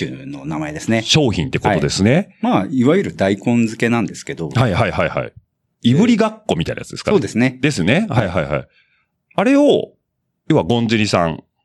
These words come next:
Speaker 2: は、えーと、よく配って歩いてましたね。
Speaker 1: そうですね。はい。
Speaker 2: はい。で、あれは何ですか？ゴンジリさんの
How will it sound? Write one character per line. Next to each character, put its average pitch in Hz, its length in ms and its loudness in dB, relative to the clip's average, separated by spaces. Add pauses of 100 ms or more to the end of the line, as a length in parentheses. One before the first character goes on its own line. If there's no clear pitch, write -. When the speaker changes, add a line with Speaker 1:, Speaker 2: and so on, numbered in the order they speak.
(240)
Speaker 2:
は、 - 380 0
え 95 180 2
ー - 40 0
と、 82 260 2 (280)
よ - 140 0
く 80 240 -2 (420)
配 208 200 0
っ 208 120 -14
て - 260 -2
歩 127 160 0
い - 60 -2
て - 80 -6
ま 67 80 -10
し - 40 -8
た 78 80 -2
ね。 69 220 -6
Speaker 1:
そ 226 120 2
う 160 40 6
で 117 80 -2
す - 80 -4
ね。 127 360 -2
は 110 180 0
い。 - 120 -10
Speaker 2:
は 107 180 2
い。 - 140 -8 (120)
で、 160 360 0 (260)
あ 185 80 2
れ 233 80 0
は 254 160 4
何 180 160 0
で 185 60 0
す - 60 -2
か？ 95 100 -2
ゴ 139 120 0
ン 190 200 0
ジ 190 100 2
リ 196 120 0
さ 165 180 0
ん 196 60 2
の 160 220 0